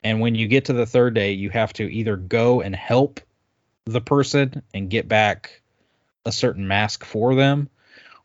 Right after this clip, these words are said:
or you have to go and do another part of the mission in which you can get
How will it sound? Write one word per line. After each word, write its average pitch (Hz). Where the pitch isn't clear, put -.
or 110
you 117
have 113
to 113
go 107
and 107
do 101
another 123
part 110
of 104
the 95
mission 92
in 107
which 107
you 107
can 104
get 101